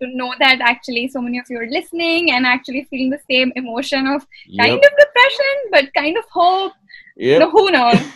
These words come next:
Speaker 2: <laughs>
Speaker 1: You know?
Speaker 2: It's,
Speaker 1: Um,
Speaker 2: it's a, I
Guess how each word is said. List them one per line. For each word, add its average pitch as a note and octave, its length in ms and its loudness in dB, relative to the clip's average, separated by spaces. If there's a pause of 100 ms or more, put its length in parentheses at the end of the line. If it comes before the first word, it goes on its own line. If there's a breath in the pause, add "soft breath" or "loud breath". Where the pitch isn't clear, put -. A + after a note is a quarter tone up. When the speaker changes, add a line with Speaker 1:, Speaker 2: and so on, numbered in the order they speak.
(120)
Speaker 2:
<laughs> - 260 -6
Speaker 1:
You B3 180 2
know? A#3+ 280 -2 (560 loud breath)
Speaker 2:
It's, A#3+ 300 4
Speaker 1:
Um, A#3 80 -8
Speaker 2:
it's E3 260 0
a, F#3 280 4
I C#3+ 100 6